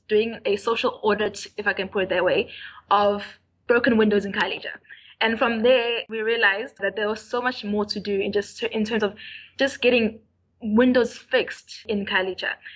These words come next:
And we started in a school called Lihlaza, where they had five hundred broken windows. And it took four years for these windows to be fixed.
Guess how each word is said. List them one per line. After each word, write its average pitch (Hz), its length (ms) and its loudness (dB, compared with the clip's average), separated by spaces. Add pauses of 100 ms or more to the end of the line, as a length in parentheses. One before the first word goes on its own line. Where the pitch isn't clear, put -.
(140)
And 214 140 4
we 220 80 4
started 233 400 0
in 220 100 0
a 208 60 -2
school 214 340 -6
called 208 440 0
Lihlaza, 196 720 0
where 202 180 -2
they 202 100 0
had 196 280 -4 (120)
five 240 200 4
hundred 214 420 -4 (220)
broken 214 300 0
windows. 202 420 -2 (400)
And 214 100 2
it 214 140 2
took - 280 -4
four 233 160 0
years 214 260 -2
for 208 100 -8
these 196 160 -10
windows 196 240 -6
to - 100 -18
be 214 80 4
fixed. - 420 -2